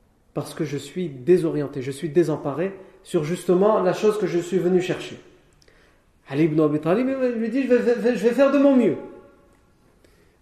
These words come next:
Évidemment, Abu Dharr al-Ghifari ne savait pas qu'il était tombé sur une des meilleures personnes qui pouvait le mieux orienter,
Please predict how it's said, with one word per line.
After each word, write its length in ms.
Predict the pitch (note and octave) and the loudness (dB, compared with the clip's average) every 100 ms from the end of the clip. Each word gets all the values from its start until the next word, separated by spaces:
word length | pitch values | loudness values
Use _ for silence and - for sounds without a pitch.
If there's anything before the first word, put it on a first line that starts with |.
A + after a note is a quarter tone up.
| _ | _
Évidemment, 420 | E3 E3+ E3+ F#3 F#3 | -2 2 2 2 2
Abu 140 | E3 | 2
Dharr 140 | E3 | 0
al-Ghifari 400 | D3+ D#3 E3 F3+ | 0 -2 -2 0
ne 100 | F3 | 0
savait 240 | D3 D3+ D3+ | -2 -4 -4
pas 120 | F#3+ | -4
qu'il 120 | E3 | -4
était 220 | D#3+ E3+ D#3 | -4 -4 -6
tombé 260 | D#3 D#3+ | -4 -2
sur 240 | F3+ F3 F3 | -2 0 0
une 140 | G3 | 2
des 100 | E3+ | 2
meilleures 300 | F3+ G#3 G#3 | 4 4 2
personnes 320 | F#3+ - B3 | -2 -2 -4
qui 100 | A3+ | -4
pouvait 240 | G#3 G#3 G#3 | -4 4 4
le 100 | G3+ | 4
mieux 300 | G#3 A3+ F#3+ | 4 2 4
orienter, 500 | F#3 F#3 F#3 B3 | 4 2 2 -2